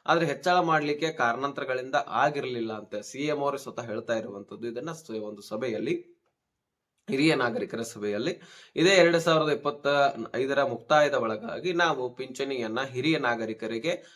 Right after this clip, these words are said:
ಅಲ್ಲಿ ಮಹಿಳೆಯರು ಬಂದ್ರು, ಪುರುಷರು ಬಂದ್ರು, ಒಟ್ಟಾರೆಯಾಗಿ ಅರವತ್ತು ವರ್ಷ ಮೇಲ್ಪಟ್ಟವರು ಇದ್ದಿದ್ದಾದ್ರೆ ಪಿಂಚಣಿಯನ್ನ ನಾವು ಹೆಚ್ಚಳ ಮಾಡ್ತೇವೆ ಅಂತಕ್ಕಂತಹ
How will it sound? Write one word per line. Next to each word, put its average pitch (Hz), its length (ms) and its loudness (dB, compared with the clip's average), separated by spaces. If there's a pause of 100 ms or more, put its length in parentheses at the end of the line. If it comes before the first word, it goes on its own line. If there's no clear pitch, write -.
(180)
ಅಲ್ಲಿ 113 300 -2
ಮಹಿಳೆಯರು 143 460 -2
ಬಂದ್ರು, 151 360 -2
ಪುರುಷರು 123 440 -4
ಬಂದ್ರು, 104 300 -8
ಒಟ್ಟಾರೆಯಾಗಿ 127 640 0
ಅರವತ್ತು 123 420 -2
ವರ್ಷ 123 220 -2
ಮೇಲ್ಪಟ್ಟವರು 117 680 -4
ಇದ್ದಿದ್ದಾದ್ರೆ 113 560 -4
ಪಿಂಚಣಿಯನ್ನ 120 640 -6
ನಾವು 139 240 -4
ಹೆಚ್ಚಳ 120 320 0
ಮಾಡ್ತೇವೆ 104 540 -6
ಅಂತಕ್ಕಂತಹ 101 760 -10